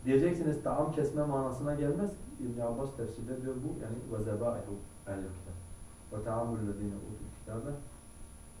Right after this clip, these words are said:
hillul lekum." Tamam. Bu ne olmuş oldu?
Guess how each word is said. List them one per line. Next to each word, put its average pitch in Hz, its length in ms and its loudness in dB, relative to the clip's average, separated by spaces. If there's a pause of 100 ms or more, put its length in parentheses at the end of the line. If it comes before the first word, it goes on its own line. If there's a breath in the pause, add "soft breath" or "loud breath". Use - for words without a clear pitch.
(240)
hillul 104 240 -2
lekum." 92 360 -6 (3250)
Tamam. - 160 -2 (2500)
Bu 170 300 12 (140)
ne 156 60 6
olmuş 170 340 10
oldu? 147 340 6